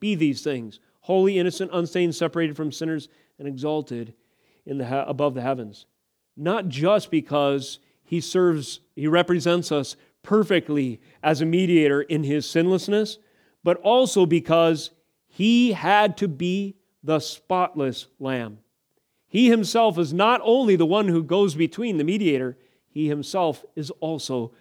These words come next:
the sacrifice. He has no need, verse twenty-seven, like those high priests who offer sacrifices daily, first for his own sins, and then for those of the people, since he did this once for all when he offered up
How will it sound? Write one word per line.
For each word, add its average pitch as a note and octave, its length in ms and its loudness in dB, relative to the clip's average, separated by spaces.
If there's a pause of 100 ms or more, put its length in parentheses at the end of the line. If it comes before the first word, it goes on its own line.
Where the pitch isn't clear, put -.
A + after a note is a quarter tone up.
(160)
the C#3 160 -8
sacrifice. A#2+ 840 -8 (580)
He C#3+ 120 0
has F3 280 4
no F3 160 2
need, F3 300 2
verse D#3+ 200 -2
twenty-seven, F3 540 0
like D#3 200 -2
those F3 380 2 (240)
high D#3 200 0
priests F3 360 -4
who E3+ 100 -2
offer E3 380 -2
sacrifices E3 800 -2
daily, F3 560 2 (280)
first F#3+ 340 0
for E3 180 0
his C#3+ 200 -2
own G3 240 2
sins, C#3 420 -4 (300)
and D#3+ 100 -2
then F#3 140 4
for F3+ 140 0
those F3 300 2
of D#3+ 80 -2
the D#3 60 0
people, G3 540 -2 (300)
since - 260 -6
he E3 120 -4
did D#3+ 280 2
this E3+ 260 0 (120)
once E3+ 640 -2 (100)
for E3 260 -2 (100)
all C3+ 580 -2 (260)
when E3 160 0
he E3+ 140 2 (120)
offered F#3 560 0 (120)
up F3 300 0